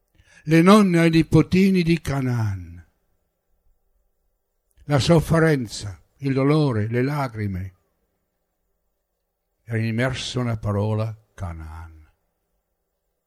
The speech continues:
Era difficile di vivere in Egitto, schiavo. Ma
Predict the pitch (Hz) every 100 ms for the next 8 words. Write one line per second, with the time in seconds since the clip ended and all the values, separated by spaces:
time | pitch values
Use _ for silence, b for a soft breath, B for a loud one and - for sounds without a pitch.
0 | _ _ _ _ _ _ _ _ _ _
1 | _ _ _ _ _ _ _ _ _ _
2 | _ _ _ _ _ _ _ _ _ _
3 | _ 135 123 127 127 131 160 107 - 92
4 | 82 82 - _ _ _ _ - 101 95
5 | 92 87 82 87 82 _ _ _ _ _
6 | _ _ _ 104 90 80 87 90 _ -
7 | _ _ _ _ _ _ _ _ _ _
8 | _ - - - 87 87 90 87 - _
9 | _ _ _ _ _ _ _ _ _ _
10 | _ _ _ _ _ _ _ _ _ _
11 | _ _ _ _ 120 120